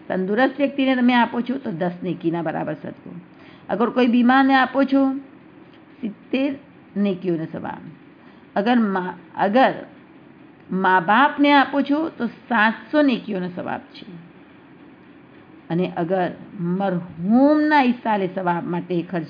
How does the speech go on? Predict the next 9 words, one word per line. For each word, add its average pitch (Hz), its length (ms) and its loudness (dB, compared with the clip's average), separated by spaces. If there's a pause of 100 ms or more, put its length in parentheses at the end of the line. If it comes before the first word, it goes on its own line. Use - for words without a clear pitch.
કરો 135 220 -8
છો, - 200 -16 (840)
મરહૂમના 247 680 4
ઈસાલે 240 420 0
સવાબ 208 360 2
માટે 226 500 0 (100)
સદકો 175 300 -2
આપો 170 340 0
છો 165 260 -18